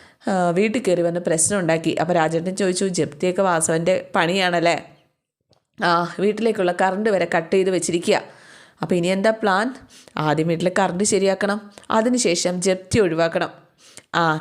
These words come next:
കറണ്ടിൻ്റെ കാര്യം നമുക്ക് ഒഴിവാക്കാം, പക്ഷേ ബാങ്കിലെ കാര്യം, അതിനും വഴി കണ്ടെത്തണം. നേരായ വഴിയിലൂടെ നടക്കത്തില്ല. നമുക്കൊരുമിച്ച്, നമുക്കൊരുമിച്ച് ഒന്ന് നിൽക്കണം. നിങ്ങൾ എൻ്റെ കൂടെ ഉണ്ടാവുമോ? അപ്പോഴേക്കും സജീവൻ പറഞ്ഞു,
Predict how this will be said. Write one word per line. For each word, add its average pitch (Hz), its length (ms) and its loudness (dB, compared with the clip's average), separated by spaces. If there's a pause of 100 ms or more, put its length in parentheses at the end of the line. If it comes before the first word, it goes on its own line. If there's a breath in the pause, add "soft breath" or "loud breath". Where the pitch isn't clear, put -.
(100)
കറണ്ടിൻ്റെ 254 400 2
കാര്യം 196 240 0
നമുക്ക് 170 220 -2
ഒഴിവാക്കാം, 156 440 0 (120)
പക്ഷേ 156 240 0
ബാങ്കിലെ 160 520 0
കാര്യം, 190 360 2 (440 loud breath)
അതിനും 156 380 0
വഴി 170 240 2
കണ്ടെത്തണം. 160 420 -2 (200)
നേരായ 233 400 2
വഴിയിലൂടെ 175 640 0 (460 loud breath)
നടക്കത്തില്ല. 214 840 0 (380 soft breath)
നമുക്കൊരുമിച്ച്, 208 720 0 (180)
നമുക്കൊരുമിച്ച് 214 540 0
ഒന്ന് 175 200 -2
നിൽക്കണം. 165 400 -2 (120)
നിങ്ങൾ 285 220 0
എൻ്റെ 202 140 0
കൂടെ 185 180 2
ഉണ്ടാവുമോ? 165 640 0
അപ്പോഴേക്കും 262 320 -2
സജീവൻ 220 360 0
പറഞ്ഞു, 196 320 -4